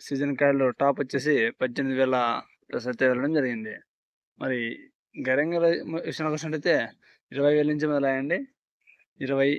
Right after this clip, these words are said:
ఇరవై రెండు, ఇరవై నాలుగు, ఇరవై ఐదు, ఇరవై ఆరు దాకా అయితే ఎక్కువ రాట్లకి అయితే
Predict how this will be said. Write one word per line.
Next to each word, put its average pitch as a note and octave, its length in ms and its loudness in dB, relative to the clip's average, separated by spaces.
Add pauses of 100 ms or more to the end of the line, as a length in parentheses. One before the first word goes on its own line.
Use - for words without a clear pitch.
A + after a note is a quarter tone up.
(260)
ఇరవై C3+ 240 2 (220)
రెండు, C3 220 0 (140)
ఇరవై C3+ 180 -2 (120)
నాలుగు, C3 340 0 (1080)
ఇరవై D3+ 200 8 (160)
ఐదు, D3+ 200 8 (120)
ఇరవై D3 220 8
ఆరు D3 140 8
దాకా D3 180 6
అయితే D3 180 2 (260)
ఎక్కువ C#3 200 -2
రాట్లకి C#3 260 2
అయితే C3+ 160 0